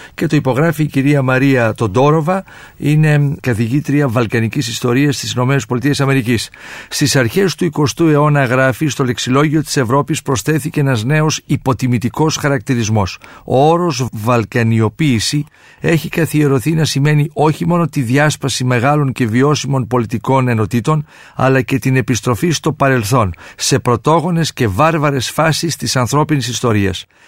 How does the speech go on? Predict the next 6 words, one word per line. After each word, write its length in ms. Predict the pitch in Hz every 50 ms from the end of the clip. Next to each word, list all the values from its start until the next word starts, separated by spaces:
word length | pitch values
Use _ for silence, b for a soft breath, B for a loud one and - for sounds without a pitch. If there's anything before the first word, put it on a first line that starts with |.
| b b b b
Τα 120 | _ - 131
Βαλκάνια», 520 | 131 147 135 - 196 208 202 202 196 185
συνεχίζει, 540 | 156 - 160 165 156 127 143 190 170 135 170
«έχουν 280 | 175 170 - 185 170 147
χαρακτηριστεί 800 | - 165 147 143 117 - 143 139 135 117 - - - 170 165 -
ως 280 | - 151 147 139 -